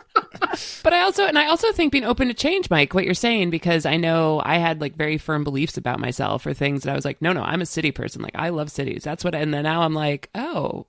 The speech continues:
Speaker 2: but, like, it's kinda nice when it's quiet," you know? Like, I think we have these beliefs, like, "I'm somebody who works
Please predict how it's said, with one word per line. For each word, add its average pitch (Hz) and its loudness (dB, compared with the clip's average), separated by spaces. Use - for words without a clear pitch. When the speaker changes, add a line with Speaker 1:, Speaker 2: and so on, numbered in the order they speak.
Speaker 2:
but, 180 0
like, 156 -2
it's 170 -4
kinda 151 -6
nice 311 -6
when 180 0
it's 165 -4
quiet," 143 0
you 208 8
know? 196 8
Like, 190 4
I 180 6
think 226 -2
we 226 2
have 196 4
these 180 2
beliefs, 185 -2
like, 117 -2
"I'm 226 2
somebody 165 0
who 165 -2
works 202 -4